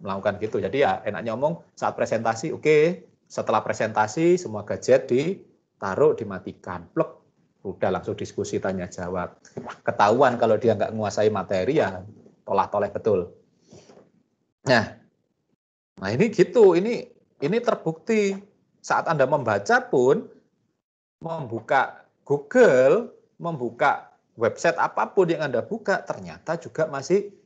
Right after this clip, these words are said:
salah. Karena kita ngomongin akuntansi keuangan, kita ngomongin entitas, kita ngomongin perusahaan,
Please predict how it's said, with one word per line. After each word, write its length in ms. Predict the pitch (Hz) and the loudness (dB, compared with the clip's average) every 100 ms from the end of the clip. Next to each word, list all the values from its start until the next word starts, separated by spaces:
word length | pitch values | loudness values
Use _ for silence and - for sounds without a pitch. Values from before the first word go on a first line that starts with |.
| _ | _
salah. 640 | - 160 180 185 170 165 - - | -6 -2 0 2 0 -2 -8 -8
Karena 240 | 123 131 | -6 -4
kita 240 | 147 135 131 | -4 -2 -2
ngomongin 440 | 127 131 131 131 | -2 -4 -4 -6
akuntansi 560 | 127 131 123 127 120 117 | -6 -4 -4 -6 -6 -2
keuangan, 640 | 123 107 95 92 139 180 | 0 2 0 -2 -4 -4
kita 200 | - 127 | -6 -4
ngomongin 400 | 120 117 117 123 | -4 -4 -4 -4
entitas, 520 | 117 110 101 151 175 | -6 -4 -4 0 0
kita 240 | 175 123 117 | 0 -4 -4
ngomongin 400 | 110 110 110 110 | -2 -4 -4 -6
perusahaan, 840 | 107 110 98 95 90 - 151 196 | -8 -10 -8 -6 -6 0 0 0